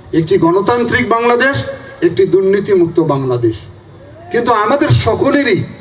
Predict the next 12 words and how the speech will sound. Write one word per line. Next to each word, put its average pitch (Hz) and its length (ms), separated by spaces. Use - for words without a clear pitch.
রাজনীতিবিদদের 214 760
কথা 220 260
বললাম, 233 380
সরকারি 190 460
প্রশাসনে 214 560
যারা 202 220
জড়িত 208 360
রয়েছেন, 220 440
তাদের 180 300
অবস্থা 202 320
আরও 190 240
ভয়ানক। 156 500